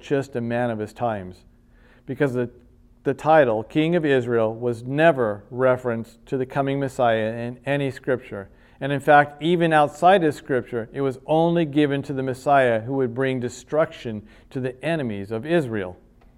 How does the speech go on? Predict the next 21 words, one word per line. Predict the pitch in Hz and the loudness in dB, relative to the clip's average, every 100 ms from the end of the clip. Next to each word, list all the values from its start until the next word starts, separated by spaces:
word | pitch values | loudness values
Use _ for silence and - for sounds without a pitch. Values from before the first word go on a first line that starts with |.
| _ _ _ _ _ _ _ _ _ _ _ _ _ | _ _ _ _ _ _ _ _ _ _ _ _ _
But | 139 | -4
having | 151 202 208 | 0 2 2
said | - 147 123 | 0 0 4
that, | 120 107 | 2 2
Jesus | 113 156 165 | 2 4 4
doesn't | 160 143 139 | 2 2 0
squabble | 123 - 135 139 135 127 | -6 -6 6 8 8 6
over | 120 113 | 2 2
these | 107 104 | -4 -8
titles, | - 107 98 95 | -4 -4 -4 -4
but | 135 | -4
instead | 131 127 156 147 139 | -4 -2 4 4 4
redirects | 127 151 151 147 143 139 | 2 2 4 6 6 4
Nathanael's | 131 127 131 135 139 143 131 | -4 -6 -2 0 0 -2 -4
mind | 127 123 120 110 - | -2 -2 -2 -6 2
back | 139 143 147 - | 8 8 6 0
to | 151 | -4
the | 139 | 0
reality | 135 123 120 120 117 | 4 6 6 4 -2
of | - | -4
who | - - 180 123 95 | -6 2 2 2 -2